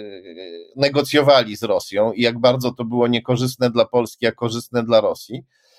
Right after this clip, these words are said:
E, ja bym tutaj zaapelował publicznie do Waldemara Pawlaka: niech nie czeka na komisję weryfikacyjną, niech nie czeka nawet na komisję śledczą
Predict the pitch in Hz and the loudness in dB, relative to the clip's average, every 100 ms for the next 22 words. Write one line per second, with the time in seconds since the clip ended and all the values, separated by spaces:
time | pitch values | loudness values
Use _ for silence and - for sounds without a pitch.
0 | _ _ _ - - 113 113 - 135 220 | _ _ _ -8 2 4 4 2 2 4
1 | 208 196 208 185 147 185 185 190 196 160 | 0 0 2 4 6 4 6 6 6 6
2 | 131 110 - 123 135 139 - 135 131 135 | 4 2 -2 -6 -6 -8 -6 -2 2 4
3 | 139 139 139 135 127 131 117 113 113 143 | 4 4 6 4 4 2 2 2 2 2
4 | 220 208 190 - 202 165 147 139 131 - | -2 0 0 2 2 4 4 4 2 -2
5 | 143 147 - 123 113 107 - 117 131 131 | -2 -2 -2 -2 -2 -6 -8 0 0 2
6 | 190 170 147 139 170 - 151 139 151 143 | 0 2 0 0 -2 -4 -4 -2 2 2
7 | 131 120 120 120 131 127 127 117 - 120 | 2 0 -2 -6 -4 -4 -4 -8 -2 0
8 | 131 - 139 | 0 0 -2